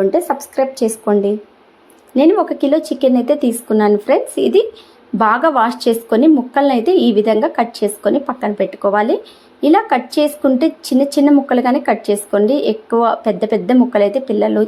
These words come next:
తినడానికైనా ఇష్టపడరు కదా. ఇప్పుడు ఈ చికెన్లో కొంచెం కల్లుప్పు, చిటికెడు పసుపు, ఒక స్పూన్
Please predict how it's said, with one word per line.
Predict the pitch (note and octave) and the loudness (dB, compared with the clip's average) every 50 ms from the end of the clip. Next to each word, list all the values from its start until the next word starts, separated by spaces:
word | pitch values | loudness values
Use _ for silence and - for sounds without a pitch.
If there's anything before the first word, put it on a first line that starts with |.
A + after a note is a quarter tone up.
| G#3+ - | -2 -2
తినడానికైనా | A3+ G3 G3+ G3+ G#3+ G#3 F#3+ G3 - G3+ G#3+ A#3+ A#3 A3 | 0 0 2 2 0 0 -2 -2 -2 -2 0 -2 -2 -6
ఇష్టపడరు | - - A3 A3 B3 G#3 G3 G3+ G3 - | -6 -8 -6 -4 -4 -4 -4 -4 -4 -4
కదా. | - - - - - - - - - _ _ - - C4 C#4+ | -2 -2 -2 -4 -6 -14 -20 -20 -20 _ _ -8 -4 -2 -2
ఇప్పుడు | C4+ - A4 A4 A4 E4+ - B3+ | 0 2 2 4 4 4 2 2
ఈ | B3 B3 - | -2 -2 -4
చికెన్లో | B3+ - - B3+ B3 A#3 A3+ B3+ D#4 G4+ - - - - - - - - - _ _ _ _ _ - | -4 -2 0 2 2 2 2 2 0 0 0 -4 -12 -20 -20 -20 -20 -20 -20 _ _ _ _ _ 0
కొంచెం | C#4 C4+ C#4+ C#4+ C#4+ F#4+ G4 A#4 A4+ - - - A#3+ | 2 2 2 2 0 0 -2 -2 -4 -6 -4 -2 0
కల్లుప్పు, | A3 A3 A3+ A#3+ A#3 A3 A3+ - G#3 G3+ G3 - - - - B3 - - - - | 2 2 4 2 2 0 -2 -2 0 0 0 -2 -6 -10 -16 -16 -16 -8 -4 -2
చిటికెడు | C#4 C4+ C4+ C#4+ D4+ D#4 D#4 D#4+ D#4+ A#3+ | 0 0 0 0 0 0 0 0 0 0
పసుపు, | G3+ G3+ - - G#3 G#3 - G#3 G3 - - - _ _ - A3 | -2 0 0 -2 -2 -2 -2 -4 -4 -4 -6 -12 _ _ -4 -4
ఒక | G#3+ - B3+ B3 - | -2 -2 -2 -4 -4
స్పూన్ | - - - B3 C4+ D#4 F4+ | -6 -6 -4 0 2 2 0